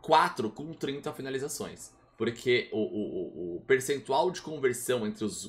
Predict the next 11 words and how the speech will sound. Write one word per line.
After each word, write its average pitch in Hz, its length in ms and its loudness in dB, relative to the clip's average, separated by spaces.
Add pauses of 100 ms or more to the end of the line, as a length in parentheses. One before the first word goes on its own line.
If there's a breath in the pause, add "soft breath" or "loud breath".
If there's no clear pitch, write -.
os, 95 300 -10
os 101 120 -8
gols, 135 460 4
um 170 160 -4
time 156 240 -4
precisa 139 320 -4
chutar 139 240 -4
muito 127 280 -2
menos 131 340 0
pra 92 120 -4
fazer. - 440 -8